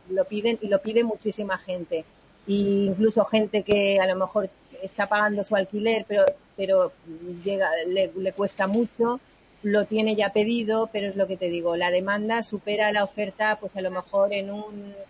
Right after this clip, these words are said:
quinientos por cien o ochocientos por cien o no sé cuánto por cien, pero mucho, o sea, es muy difícil aquí llegar a adquirir una vivienda de protección oficial.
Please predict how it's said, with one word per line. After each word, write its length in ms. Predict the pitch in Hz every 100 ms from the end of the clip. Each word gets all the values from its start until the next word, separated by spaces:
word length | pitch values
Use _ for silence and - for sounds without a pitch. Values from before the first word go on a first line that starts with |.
| _ _ _ -
quinientos 540 | 214 214 202 196 190
por 200 | - 185
cien 420 | - 214 240 254
o 80 | 233
ochocientos 1040 | 196 185 180 175 175 - 185 - 208 196 190 -
por 140 | 180
cien 320 | - 220 220
o 60 | 196
no 80 | 208
sé 160 | 196
cuánto 380 | 202 202 196 208
por 180 | 190 202 -
cien, 180 | 226
pero 220 | 220 208 185
mucho, 480 | 190 202 - 170
o 80 | 156
sea, 260 | 156 185 175 _ _ _ _
es 140 | 214
muy 160 | 233 262
difícil 500 | 269 - 254 285 262
aquí 380 | 220 220 247 262
llegar 400 | 220 208 220 220
a 260 | 214 208
adquirir 440 | 202 - 208 214 226
una 160 | 214 196
vivienda 400 | 185 196 208 220
de 100 | 196
protección 500 | 190 175 - 185 180
oficial. 520 | 175 160 - 156